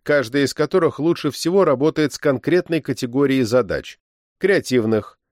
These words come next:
требующих расчетов и построения сложных таблиц,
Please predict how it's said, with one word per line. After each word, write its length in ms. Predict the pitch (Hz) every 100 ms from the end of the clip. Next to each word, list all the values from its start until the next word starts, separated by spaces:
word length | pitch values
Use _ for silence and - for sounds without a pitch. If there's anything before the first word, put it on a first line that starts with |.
| _ -
требующих 560 | 147 165 165 - 135
расчетов 560 | 147 135 - 185 147 143
и 80 | 123
построения 680 | 120 135 127 156 165 135
сложных 460 | - 156 139 147 -
таблиц, 580 | 131 95 95 90 -